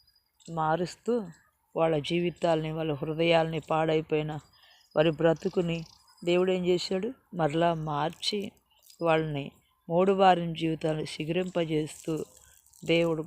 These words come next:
గొప్ప అవకాశం ఇస్తున్నాడు అన్నమాట. ఎంత ఇక జీవితం లేదు అనుకున్న వారికి కూడా దేవుడు ఏం చేస్తున్నాడు?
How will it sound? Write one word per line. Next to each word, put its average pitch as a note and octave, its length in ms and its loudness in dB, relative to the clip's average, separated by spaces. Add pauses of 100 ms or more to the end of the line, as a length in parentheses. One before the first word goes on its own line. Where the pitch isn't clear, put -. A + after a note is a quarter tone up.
గొప్ప D#3+ 340 0
అవకాశం F#3 840 0
ఇస్తున్నాడు D3 460 -6
అన్నమాట. C#3 340 -6
ఎంత F3 560 0 (540)
ఇక F#3 120 0
జీవితం G3 640 0
లేదు F3+ 460 2
అనుకున్న F3 400 -4
వారికి E3 380 -2
కూడా E3 280 2
దేవుడు D#3 380 0
ఏం D#3 120 -4
చేస్తున్నాడు? D#3+ 640 -4